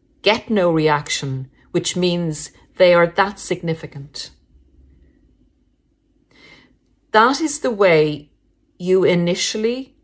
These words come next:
and ultimately get revenge on the narcissist. That's the starting point of the revenge you get with a narcissist.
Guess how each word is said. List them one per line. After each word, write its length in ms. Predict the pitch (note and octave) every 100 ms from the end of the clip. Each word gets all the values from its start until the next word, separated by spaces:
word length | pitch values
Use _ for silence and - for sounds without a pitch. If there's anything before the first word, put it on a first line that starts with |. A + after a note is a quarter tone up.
| _
and 120 | F3 -
ultimately 840 | F#3+ F#3 - E3 D#3+ D#3 D3 D3 -
get 240 | D3+ D3+
revenge 520 | D#3+ E3 D3+ D3 D3+ -
on 120 | D3
the 80 | D#3
narcissist. 680 | D3+ D#3 D#3 C#3 C#3 C3 -
That's 280 | G3 -
the 120 | - C4
starting 680 | - - G#3 G3 G3+ D#3+
point 520 | D#3 - D#3 C#3 - -
of 160 | D3+ -
the 80 | D3
revenge 580 | D3 D3+ D3 C#3 -
you 180 | - D3+
get 320 | D3 C#3 D3 - -
with 140 | C#3
a 40 |
narcissist. 840 | C#3+ C#3 C#3+ - - - - - -